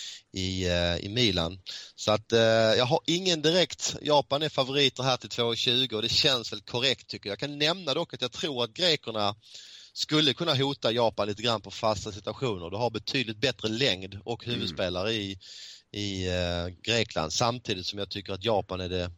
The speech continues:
Speaker 1: det mer bollskickliga laget. Så
Speaker 2: Men
Speaker 1: att, eh,
Speaker 2: är det inte lite lågt på Japan, eh, två tjugo, eh, mot,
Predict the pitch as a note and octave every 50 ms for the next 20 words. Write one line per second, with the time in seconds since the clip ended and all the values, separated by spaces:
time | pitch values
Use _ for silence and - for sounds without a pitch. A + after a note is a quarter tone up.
0 | _ _ - G#2 G#2 G#2+ G#2+ G2+ F#2+ F#2+ A2 A2+ B2 B2+ - - - A2+ - -
1 | - F#2+ F2+ G2+ G#2 B2 B2+ G#2 F2+ E2+ E2+ E2 - G#2 F#2+ F3 F#3 G#2 G2+ E3+
2 | G3 G#3+ C4 C#4 A3 - F3+ E3+ E3+ D#3 C3+ - D#3 C#3+ C#3 C#3+ C3 C3 B2+ -
3 | - _ - C#3 C3 B2+ B2 A#2+ A2+ - - B2+ A#2 A#2 A#2+ A#2+ A#2 A#2 A2+ A2
4 | - - C#3 B2+ B2 A#2+ - - D3 C3 B2 A#2+ A2+ B2 A#2 A#2+ A#2 - - -
5 | B2+ A#2 A#2 A2+ A#2 A#2 B2+ C3+ C3 B2+